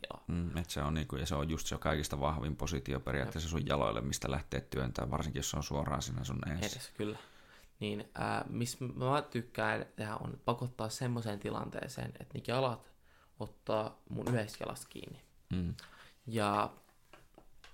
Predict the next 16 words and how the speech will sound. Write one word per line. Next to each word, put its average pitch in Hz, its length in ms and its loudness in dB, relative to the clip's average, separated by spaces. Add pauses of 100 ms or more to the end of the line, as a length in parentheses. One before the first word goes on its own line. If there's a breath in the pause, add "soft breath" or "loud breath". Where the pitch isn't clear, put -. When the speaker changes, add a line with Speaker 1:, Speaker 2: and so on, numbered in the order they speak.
(880)
Speaker 1:
mä 117 60 4
hallitsen 113 420 6
päätä. - 320 0
Eli 110 160 2
mulla 113 160 2
on 107 120 -4
pää 160 360 6 (120)
ja 113 60 0
periaatteessa 123 580 0
lantiohallinnassa. - 1080 -4 (220)
Speaker 2:
Mm. 87 240 2 (760)
Speaker 1:
Ja 110 380 4
se - 100 -12
tekee 131 240 6
semmoisen 120 380 2
tosi 120 420 -2